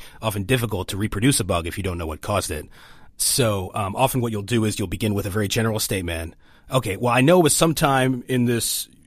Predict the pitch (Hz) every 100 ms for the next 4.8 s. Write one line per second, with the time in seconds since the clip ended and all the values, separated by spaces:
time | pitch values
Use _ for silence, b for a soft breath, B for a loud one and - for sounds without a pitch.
0 | _ 110 147 123 113 101 87 85 110 92
1 | 101 110 104 104 92 98 92 - 147 135
2 | 113 110 113 107 95 117 95 107 98 98
3 | - 104 - 156 135 113 117 113 110 104
4 | 104 101 92 - 95 92 80 -